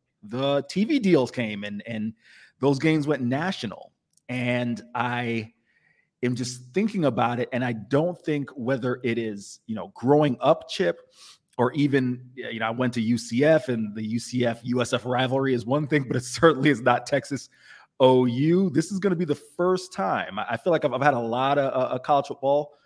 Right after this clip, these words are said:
uh, in my, what, seven and a half, seven years now covering college football, but I'm, I'm very pumped up for this, Chip. Uh, you know, like you talked about, I, I'm excited to walk to the Cotton Bowl, A, walk through the fair, get that experience,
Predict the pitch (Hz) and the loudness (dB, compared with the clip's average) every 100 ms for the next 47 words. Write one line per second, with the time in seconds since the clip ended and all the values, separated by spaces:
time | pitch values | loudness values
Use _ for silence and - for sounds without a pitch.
0 | _ _ _ 127 135 135 123 127 131 131 | _ _ _ -6 -4 -4 -4 -2 -2 -2
1 | 131 131 104 98 _ - - 135 131 131 | -2 -6 -8 -10 _ -20 -12 -8 -6 -6
2 | 127 135 131 135 - - 143 135 139 135 | -8 -6 -6 -8 -12 -6 -6 -4 -8 -10
3 | 123 143 151 143 143 135 139 139 139 - | -6 -2 -2 -2 -2 -2 -4 0 -2 0
4 | - 151 135 113 - _ _ _ - 120 | 2 4 4 0 -2 _ _ _ -8 -4
5 | 131 123 123 113 123 120 120 113 131 127 | 0 -2 -2 2 2 2 -4 2 4 6
6 | 123 127 117 117 107 98 98 - - 101 | 4 2 0 -2 -8 -8 -12 -12 -6 -6
7 | 101 98 101 107 110 104 92 117 123 110 | -4 -4 -4 -6 -6 -8 -2 0 0 0
8 | 131 110 113 - - _ _ _ _ _ | 0 0 -4 -8 -10 _ _ _ _ _
9 | - 113 127 127 123 147 135 123 127 135 | 2 4 6 4 4 6 6 6 6 6
10 | 135 131 123 143 131 123 123 131 127 160 | 6 2 6 6 6 4 4 4 4 8
11 | 175 156 135 160 160 185 165 143 117 110 | 8 8 8 6 6 -2 -2 -2 0 0
12 | 123 - _ _ _ _ 143 - 156 151 | -2 -8 _ _ _ _ -6 2 4 4
13 | - - 123 110 113 107 - | 2 -2 -4 -2 -6 -8 -16